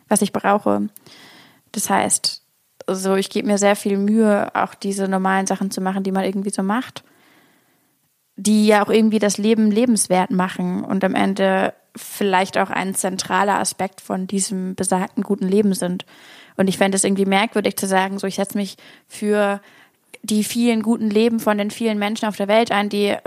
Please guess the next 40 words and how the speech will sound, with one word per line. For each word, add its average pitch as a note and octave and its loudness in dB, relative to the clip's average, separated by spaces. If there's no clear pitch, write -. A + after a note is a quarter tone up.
die G#3 2
heute A3 2
hier A#3 2
leben, A#3 2
aber A3 2
vielleicht G#3+ -2
auch G#3+ -2
erst - -6
morgen G#3+ 4
geboren A3+ 2
werden A3+ 0
oder G#3+ 0
auf - -8
anderen G#3+ -2
Teilen G#3+ -2
der G3+ -2
Welt A#3 0
leben A3 0
und A3 2
vergesse G#3+ 0
aber G#3 0
darüber G#3 -2
hinaus G3+ 0
mich G#3 -6
selbst - -2
und F#3+ -8
verliere A3 2
irgendwie G3+ -2
den G#3+ 4
Kern A#3 4
der G#3+ 4
Sache, G#3 0
für - -2
die G#3 -2
ich G3 -2
mich G3 0
einsetze. G3 -2
Und G3 -2
das G3 -2
heißt, - -4